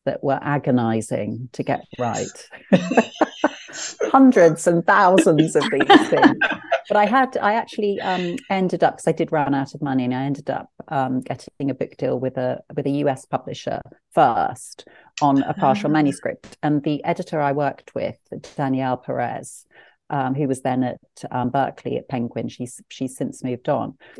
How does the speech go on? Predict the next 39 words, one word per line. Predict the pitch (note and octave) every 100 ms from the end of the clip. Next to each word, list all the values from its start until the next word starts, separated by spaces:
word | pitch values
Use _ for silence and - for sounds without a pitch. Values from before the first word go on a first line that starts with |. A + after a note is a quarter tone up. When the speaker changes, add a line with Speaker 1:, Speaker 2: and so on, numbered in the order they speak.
| - _
Speaker 1:
She | - A3
was | F#3+ F3
amazing. | E3 D3+ D3 - C#3
And | -
so | D3 F#3
once | F#3 G3 -
I | F3+
had | E3 E3
her | - F3 D#3 C#3+
on | C3+
board, | C#3 B2+ A2+ -
she, | - E3+ D#3 -
she's | - F3 D#3+ D#3
got | - D3
a | D#3
really | D3 D3+ C#3 C#3
meticulous | C3+ B3 - - - C#3 B2+ - -
brain, | C#3+ B2+ A#2 A#2 -
and | C3
she | D#3+
really | D3 D3 C#3
kept | D#3 D#3 -
me |
on | C3 B2+
the |
straight | B2+ C3 A#2+ -
and | B2
narrow | A#2+ A2+ A2+ A#2
with | A#2 -
this | B2 A#2+ - - -
complicated | - B2 C3+ - A2 - -
plot | - G#2
and | - A2
just | A#2 -
keeping | F#3 F3 D3
all | C3+
the | B2+
strands | - C3 A#2+ A#2 -
straight. | - C#3 A#2+ - - _